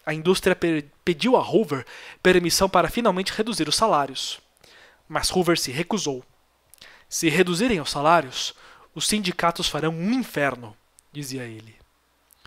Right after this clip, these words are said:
Mas ao final de mil novecentos e trinta e um, com a economia em frangalhos, a indústria rompeu o acordo com Hoover e finalmente reduziu os salários.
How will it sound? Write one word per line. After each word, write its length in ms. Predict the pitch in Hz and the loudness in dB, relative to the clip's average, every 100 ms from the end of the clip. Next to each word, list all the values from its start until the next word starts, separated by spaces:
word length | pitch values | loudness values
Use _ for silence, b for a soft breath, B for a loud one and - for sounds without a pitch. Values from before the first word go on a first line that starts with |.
| B B B B B | B B B B B
Mas 220 | - 160 190 | -2 4 4
ao 80 | |
final 260 | - 196 202 | 4 4 4
de 120 | 180 | 2
mil 120 | 175 | -2
novecentos 520 | 254 226 185 202 190 147 | 0 0 0 -4 -4 -6
e 40 | |
trinta 300 | - 226 220 | -6 -6 -4
e 120 | 135 | -2
um, 140 | 190 185 _ _ _ _ - | -2 -2 _ _ _ _ -8
com 120 | 156 | -4
a 60 | 160 | -2
economia 420 | 175 170 165 165 | -2 -2 -2 -4
em 120 | 180 | -4
frangalhos, 960 | - 214 175 151 185 156 110 - - - B B B B - | -2 -2 2 2 4 2 -4 -10 -10 -12 B B B B -4
a 80 | |
indústria 440 | 170 170 214 - 175 | -2 0 0 2 2
rompeu 500 | 160 175 - 208 254 | 2 0 2 2 6
o 60 | 160 | 4
acordo 340 | - 185 175 | 4 0 0
com 180 | 170 156 | -4 -2
Hoover 400 | 135 160 180 185 B B | 4 4 4 0 B B
e 80 | 165 | -10
finalmente 560 | - 247 233 175 185 190 | -4 0 0 0 0 -2
reduziu 400 | 202 208 135 131 | 0 -2 -4 -4
os 100 | - | -2
salários. 680 | 208 117 113 - - - | 0 -2 -6 -12 -12 -14